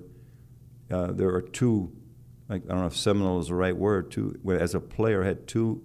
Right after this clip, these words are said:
instances, one in nineteen sixty-six, another one in nineteen seventy-two.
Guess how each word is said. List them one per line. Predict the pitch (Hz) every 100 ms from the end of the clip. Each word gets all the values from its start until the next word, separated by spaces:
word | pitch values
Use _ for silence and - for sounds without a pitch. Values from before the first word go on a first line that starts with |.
| -
instances, | 101 - 87 - 87 - - - - - - -
one | 95 104
in | 98
nineteen | 95 95 107 95
sixty-six, | - 98 - - 101 -
another | 92 92
one | 90
in |
nineteen | 90 87 92
seventy-two. | - 95 90 85 - 95 80